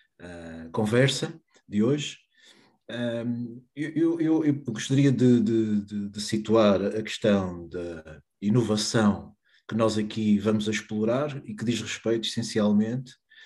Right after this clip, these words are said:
à criação de novas empresas. Ah, e por isso tem a ver com o facto de, ah, um conjunto de pessoas, ah, tomarem uma tecnologia, um conjunto de tecnologias,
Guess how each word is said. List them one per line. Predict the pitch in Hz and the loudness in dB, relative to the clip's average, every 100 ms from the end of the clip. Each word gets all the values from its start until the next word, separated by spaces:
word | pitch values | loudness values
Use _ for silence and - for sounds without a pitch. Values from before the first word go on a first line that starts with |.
| - _ - | -20 _ -10
à | 107 110 | -6 -2
criação | 110 110 113 - 113 110 | 0 2 2 2 0 2
de | |
novas | 107 104 101 95 | 2 0 0 -2
empresas. | 101 87 85 - - - _ _ _ - - _ - | -6 -8 -10 -14 -20 -20 _ _ _ -20 -20 _ -12
Ah, | 95 92 95 104 | -6 -4 -6 -4
e | 107 | -4
por | 104 107 | -2 -2
isso | 107 - | -2 0
tem | 117 107 | 0 2
a | 107 | 2
ver | 107 113 107 | 2 2 2
com | 107 110 113 | 0 0 0
o | |
facto | 107 113 107 - 101 | -4 -4 -4 -6 -6
de, | 107 104 101 - | -2 0 0 -4
ah, | 98 95 101 | -10 -8 -6
um | 104 | -4
conjunto | 107 104 104 101 | -2 -2 -2 -4
de | 101 98 95 | -4 -4 -6
pessoas, | - - 139 143 147 147 - _ _ - _ _ _ | -6 2 6 6 4 0 -14 _ _ -20 _ _ _
ah, | 104 101 95 92 90 85 82 - | -8 -6 -6 -10 -12 -14 -16 0
tomarem | 104 110 113 110 107 104 95 95 - _ _ | 4 4 4 4 6 4 4 -4 -18 _ _
uma | 104 107 104 98 - - | -2 0 2 0 -6 -4
tecnologia, | 104 104 104 98 95 117 107 | 0 2 2 2 0 2 2
um | |
conjunto | 101 101 104 | 0 -2 -4
de | 104 104 | -4 -4
tecnologias, | 107 110 107 120 135 156 165 | -2 -2 -4 -2 -2 -2 -6